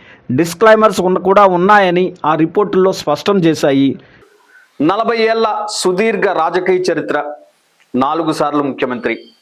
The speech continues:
ఇది ట్రాక్ రికార్డు చూస్తే ఎవరైనా సరే దిమ్మెక్కిపోతారు. దేశ రాజకీయాల్లో ప్రధానమంత్రి నరేంద్ర మోడీ ఈరోజు ప్రభుత్వాన్ని నిలబడి, ప్రభుత్వాన్ని నిలబెట్టుకుని పరిపాలన చేస్తున్నారంటే దానికి కారణం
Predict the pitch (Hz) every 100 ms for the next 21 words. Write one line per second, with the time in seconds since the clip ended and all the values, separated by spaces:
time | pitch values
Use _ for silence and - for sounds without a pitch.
0 | _ _ _ - _ _ 151 180 180 165
1 | 180 190 214 196 202 - 190 180 180 156
2 | 139 143 151 180 180 175 156 113 - -
3 | _ _ _ _ _ _ _ _ _ _
4 | _ _ _ _ 123 139 156 170 165 147
5 | 139 120 - - 123 180 196 185 175 180
6 | 185 170 131 127 180 - - - - -
7 | 156 190 220 220 208 196 180 175 196 196
8 | 190 170 175 156 - - 170 202 220 143
9 | 139 - _ _ _ _ _ _ _ -
10 | 160 220 240 233 220 202 180 185 208 208
11 | 196 165 180 202 214 202 185 185 190 -
12 | 196 196 175 196 190 185 175 175 175 170
13 | 170 160 156 160 165 156 151 139